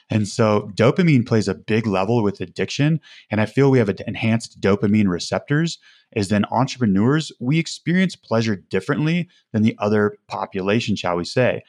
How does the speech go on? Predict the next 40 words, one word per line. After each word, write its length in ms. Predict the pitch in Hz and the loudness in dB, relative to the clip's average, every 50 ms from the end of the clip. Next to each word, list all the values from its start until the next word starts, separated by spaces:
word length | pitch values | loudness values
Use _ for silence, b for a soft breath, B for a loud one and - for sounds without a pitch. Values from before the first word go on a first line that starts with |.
| b b b b b | b b b b b
And 120 | - 98 | 0 2
you 100 | 110 147 | 4 6
mentioned 420 | 151 143 156 165 - - 95 87 92 | 6 6 4 2 0 -2 -2 -2 -2
it's, 200 | 98 98 - - | -2 -4 -6 -8
it's 160 | - 226 - | -8 -6 -4
a 80 | - 98 | -4 -4
ripe 380 | 87 85 98 98 113 135 131 - | -4 -2 0 0 0 0 -2 -2
environment 640 | - 113 101 87 98 95 98 98 95 98 101 - - | -4 -4 -2 -2 0 0 0 0 0 -2 -4 -4 -10
for 140 | - 92 90 | -8 -4 -4
addiction. 540 | 90 95 - 160 156 - - - 101 113 117 b b b b b b b | -4 -2 -2 -2 -2 -2 -4 -6 -6 -6 -8 b b b b b b b
And 140 | - 113 113 | -2 0 2
on 80 | 110 | 2
the 160 | 107 117 - - - | 2 0 -2 0 0
other 320 | - 208 202 196 147 104 | 0 2 2 2 0 0
hand, 500 | 95 - - 90 85 85 90 123 139 123 b b b b b b | -2 -6 -6 -6 -4 -2 0 -2 -2 -2 b b b b b b
we 120 | - 120 135 | 0 2 4
also 320 | 143 185 175 - 175 156 | 4 2 2 0 0 0
have 360 | 131 131 123 120 110 104 101 - _ _ - | 0 0 0 0 0 -2 -4 -8 _ _ -6
the 80 | - | -2
more 160 | 120 123 123 120 | 0 2 2 2
opportunities 580 | 117 - 110 - - 110 110 107 101 98 90 - | 2 0 -2 -2 0 2 2 4 2 2 0 -2
to 100 | - 90 | -6 -8
depart 340 | 92 - - 117 120 - | -8 -4 -2 -2 -2 -2
from 140 | - - 110 | 0 -2 0
our 80 | 98 95 | 0 0
addiction 400 | 190 180 202 190 - - 95 92 | 0 -2 -4 -4 -2 -4 -2 -2
than 120 | 90 - - | -2 -2 -2
others 420 | - 107 101 95 90 92 90 - - b b b b b b | -2 0 0 0 0 0 -2 -6 -10 b b b b b b
is 160 | - 117 107 | -2 0 0
in 160 | 113 107 107 | 2 2 2
we 100 | 107 113 | 2 2
can, 340 | 113 - 113 107 101 98 98 | 0 0 0 0 0 0 0
we 120 | 101 101 | 0 -2
have 220 | 101 117 135 156 151 | 0 0 0 0 0
the 80 | 147 | 0
leisure, 320 | 123 110 110 107 101 107 110 | 0 2 2 2 2 2 0
some 220 | - - 196 208 | -2 0 0 2
of 100 | 226 156 | 2 2
us 120 | 101 92 - | 0 -2 -4
do, 320 | - 95 90 87 90 95 | -4 -4 -2 -2 -2 -4